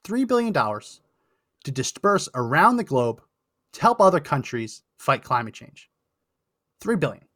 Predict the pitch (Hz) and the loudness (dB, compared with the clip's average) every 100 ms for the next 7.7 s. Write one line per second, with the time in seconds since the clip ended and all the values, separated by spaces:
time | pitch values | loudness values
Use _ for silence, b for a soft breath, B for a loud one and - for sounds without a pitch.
0 | _ _ 160 156 147 - - - 160 160 | _ _ -4 -2 -4 -6 -12 -4 -2 2
1 | 165 151 143 _ _ _ _ _ 151 143 | 2 2 -4 _ _ _ _ _ 2 2
2 | 135 147 131 123 131 120 127 123 131 127 | 0 0 0 0 -2 0 -2 -2 -4 -2
3 | 143 139 110 98 98 104 _ _ _ _ | -2 -2 -6 -8 -14 -18 _ _ _ _
4 | _ _ _ _ _ _ _ _ _ _ | _ _ _ _ _ _ _ _ _ _
5 | - 294 190 147 117 110 113 101 104 - | 2 2 2 0 0 -2 -4 -8 -10 -12
6 | _ _ _ _ _ _ _ _ _ - | _ _ _ _ _ _ _ _ _ -2
7 | 208 185 147 160 135 131 | 0 0 0 2 2 0